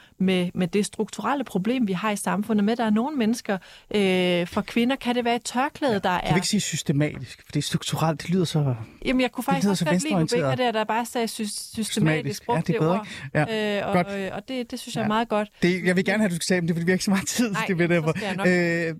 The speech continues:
Speaker 2: Øh, Niels Peder, du får lov til lige at svare, men vi får også lige det her spørgsmål af vores, øh, lyttere. Øh, hvis vi tager etnicitet ud af samtalen, må man så sige i dagens Danmark overhovedet, eller nej, hvad står der? Hvis vi tager etnicitet ud af samtalen, må man så i dagens Danmark overhovedet afvise folk,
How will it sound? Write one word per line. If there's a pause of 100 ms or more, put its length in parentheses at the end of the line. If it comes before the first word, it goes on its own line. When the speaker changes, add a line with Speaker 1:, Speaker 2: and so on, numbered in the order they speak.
(180)
Speaker 2:
Øh,
Niels
Peder,
du
får
lov
til
lige
at
svare,
men
vi
får
også
lige
det
her
spørgsmål
af
vores,
øh,
lyttere. (420)
Øh,
hvis
vi
tager
etnicitet
ud
af
samtalen,
må
man
så
sige
i
dagens
Danmark
overhovedet, (260)
eller
nej, (120)
hvad
står
der? (220)
Hvis
vi (360)
tager (280)
etnicitet
ud
af
samtalen,
må
man
så
i
dagens
Danmark
overhovedet
afvise
folk,